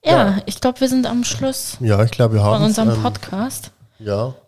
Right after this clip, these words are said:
Speaker 1: Unserer
Speaker 2: ähm,
Speaker 1: Geschichtsstunde.
Speaker 2: <laughs> Unsere Geschichtsstunde, ja.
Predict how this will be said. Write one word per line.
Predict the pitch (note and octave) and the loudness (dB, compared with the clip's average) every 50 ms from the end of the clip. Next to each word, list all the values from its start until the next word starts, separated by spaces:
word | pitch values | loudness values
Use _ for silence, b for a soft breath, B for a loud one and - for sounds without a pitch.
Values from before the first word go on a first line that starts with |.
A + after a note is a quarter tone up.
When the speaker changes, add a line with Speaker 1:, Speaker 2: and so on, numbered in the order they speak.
| _ _ _ _ - | _ _ _ _ -6
Speaker 1:
Unserer | A2+ A2 G#2+ G#2 G2+ G2+ G#2 G#2 | -2 0 0 0 0 -2 -4 -4
Speaker 2:
ähm, | G2 | -4
Speaker 1:
Geschichtsstunde. | G#3 G3+ - - A3+ A#3+ - - - - - F#3 F#3 G3 G#3 A3 A3+ B3 | -4 -4 -4 -4 -6 -6 -2 -2 -2 0 0 0 2 4 4 4 4 4
Speaker 2:
<laughs> | C#4+ B3+ - - - - - - | 2 2 0 -4 -8 -12 -14 -16
Unsere | - - - - - | -16 -18 -20 -20 -16
Geschichtsstunde, | - - - - G2+ - - - - - - - A#2 B2+ C3+ A#2+ A#2 A#2 | -10 -8 -6 -6 -6 -6 -8 -8 -10 -8 -8 -6 -6 -6 -6 -4 -4 -4
ja. | A2+ A2+ - A2+ | -4 -4 -4 -6